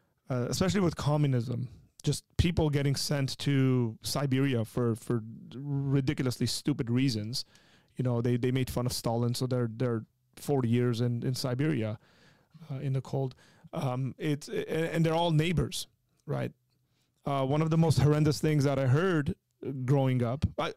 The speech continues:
I was born in nineteen eighty-five, ladies and gentlemen, for those who don't know. Now, um, th-, my, my birth certificate says, uh, the U S S R because, uh, I was born <laughs> in the U S S R. It was dominated by, uh, the U S S R.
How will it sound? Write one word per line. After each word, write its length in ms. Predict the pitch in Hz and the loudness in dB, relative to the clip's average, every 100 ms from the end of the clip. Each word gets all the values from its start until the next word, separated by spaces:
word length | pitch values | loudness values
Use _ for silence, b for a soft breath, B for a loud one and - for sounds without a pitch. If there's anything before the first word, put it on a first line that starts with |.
| - | -4
I 140 | 160 | 0
was 180 | 214 185 | 0 2
born 200 | 165 175 | 2 4
in 100 | 143 | 2
nineteen 320 | 151 143 143 | 2 2 2
eighty-five, 500 | 135 127 156 165 147 | 0 0 -2 -2 0
ladies 220 | 147 143 | 0 0
and 100 | 147 | 0
gentlemen, 340 | 139 139 143 139 b b | 0 -2 -2 -4 b b
for 100 | - | -2
those 140 | 165 147 | 0 2
who 60 | |
don't 160 | 147 143 | 2 2
know. 260 | 160 156 131 _ _ _ _ _ _ - | 2 0 -4 _ _ _ _ _ _ -4
Now, 340 | 151 156 151 - b b b - | 0 0 -2 -6 b b b -4
um, 340 | 160 143 135 - 139 | -2 0 -2 -4 -6
th-, 180 | - - - - - - | -6 -8 -14 -14 -12 -2
my, 360 | 147 135 117 - | 0 2 -2 -4
my 160 | 131 120 | -4 0
birth 260 | 120 185 - | 2 2 2
certificate 520 | 170 143 127 127 - | 0 0 0 -4 -2
says, 460 | 139 131 120 - - - | 0 2 0 -4 -12 -6
uh, 140 | 143 131 | -4 -2
the 100 | 127 | 0
U 160 | 127 | 0
S 100 | 127 | 0
S 140 | 135 - | -2 -2
R 220 | 208 127 | -2 -2
because, 400 | 131 143 135 135 | -2 0 0 -2
uh, 320 | 139 123 113 - | -2 0 -2 -2
I 100 | 131 | -2
was 180 | 135 127 | -2 -2
born 300 | 127 135 139 | -2 0 2
<laughs> 40 | 120 | 2
in 120 | 165 | 4
the 160 | 175 151 | 2 2
U 100 | 170 | 0
S 140 | 151 160 | 0 -2
S 100 | 131 | -2
R. 120 | 165 | -2
It 60 | 123 | -4
was 100 | 120 | -4
dominated 560 | 127 127 127 127 120 | -2 -2 -2 -2 -2
by, 260 | 123 120 123 _ b b b b - | -2 -4 -4 _ b b b b -6
uh, 80 | |
the 120 | 131 127 | 0 0
U 100 | 135 | 0
S 120 | 127 | 0
S 120 | 123 | 0
R. 180 | 175 | -2